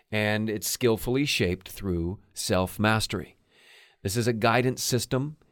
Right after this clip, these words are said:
and map for advancing, healing, self-awareness, unlimited creativity, and evolving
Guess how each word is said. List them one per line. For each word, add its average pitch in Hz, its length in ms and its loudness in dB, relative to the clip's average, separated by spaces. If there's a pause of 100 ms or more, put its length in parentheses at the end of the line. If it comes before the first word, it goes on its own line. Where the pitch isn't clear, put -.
(160)
and 110 240 4
map 107 400 2 (460)
for 98 760 4 (260)
advancing, 95 920 0 (280)
healing, 127 560 2 (380)
self-awareness, 110 1120 2 (640)
unlimited 113 800 4
creativity, 90 920 0 (460)
and 95 400 2 (260)
evolving 92 840 2